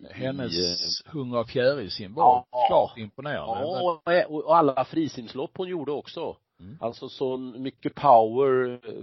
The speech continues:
Speaker 2: så välavvägt. Ja, det kändes
Speaker 1: Jag har
Speaker 2: som
Speaker 1: aldrig
Speaker 2: att det
Speaker 1: sett så
Speaker 2: kunde
Speaker 1: mycket
Speaker 2: mer.
Speaker 1: power hos Louise Hansson
Speaker 2: Nej.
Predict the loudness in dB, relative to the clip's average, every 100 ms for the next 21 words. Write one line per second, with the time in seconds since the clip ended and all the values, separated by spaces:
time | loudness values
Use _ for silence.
0 | -16 -20 -20 _ _ -12 -6 4 8 8
1 | 6 -2 -2 -2 -2 -6 _ _ _ -20
2 | _ _ 2 6 6 4 _ _ -20 -12
3 | -8 2 4 4 0 -2 2 2 0 -10
4 | -8 -8 -8 -10 -4 -2 -2 -6 -12 -12
5 | -14 -14 -14 -10 -8 -10 -10 -10 -10 -14
6 | -14